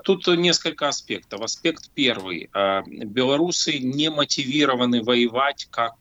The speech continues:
э, сами вот солдаты, как сами армия, потому что они прекрасно понимают, что они, ну, если, э, русские солдаты ещё плюс-минус у них можно найти какую-то мотивацию, да, то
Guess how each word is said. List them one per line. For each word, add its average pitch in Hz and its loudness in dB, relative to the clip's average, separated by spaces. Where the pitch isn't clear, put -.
э, 107 -6
сами 98 -2
вот 92 -14
солдаты, 123 -2
как - -8
сами 113 -6
армия, 85 -2
потому 139 -8
что - -2
они 120 -4
прекрасно 120 0
понимают, 151 -4
что - -4
они, 135 -2
ну, 143 2
если, 135 0
э, 117 0
русские 147 4
солдаты 127 0
ещё 117 -2
плюс-минус 135 -4
у 123 -4
них 120 -4
можно 143 2
найти 113 0
какую-то 101 -4
мотивацию, 95 0
да, 143 0
то 123 2